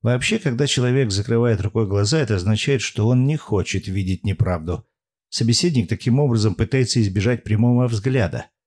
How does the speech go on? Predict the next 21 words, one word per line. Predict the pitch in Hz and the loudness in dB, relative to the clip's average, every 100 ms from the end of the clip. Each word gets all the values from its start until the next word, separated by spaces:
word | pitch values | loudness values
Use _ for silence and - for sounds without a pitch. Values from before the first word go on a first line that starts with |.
| _ - | _ -2
Он | 113 113 | 0 2
боится | 117 110 110 | 2 0 -2
того, | 113 123 | 0 0
что | - 123 | -2 -2
вы | 104 156 - | 0 0 0
можете | 117 123 123 127 | 2 2 0 -2
заподозрить | 107 113 104 127 117 151 - | -2 -2 0 0 0 -2 -2
ложь | - 190 - | -2 -2 -2
с | - | -4
его | 98 85 | -4 -2
стороны, | - 85 85 65 - _ _ | -4 -4 -6 -8 -14 _ _
и | - - | -6 -2
пытается | 254 202 139 101 - 226 | -2 0 0 0 -2 -2
прикрыть | - 170 143 170 | -2 -2 -2 -4
глаза, | 92 147 123 135 | -2 -2 0 0
как | 131 127 117 | -2 -4 -2
бы | 123 | -2
скрываясь | - - 113 104 113 120 | -2 -2 0 2 2 0
от | 110 | -2
ваших | 92 90 101 | -2 -4 -4
подозрений. | - 90 85 78 73 71 - | -6 -4 -4 -4 -4 -8 -12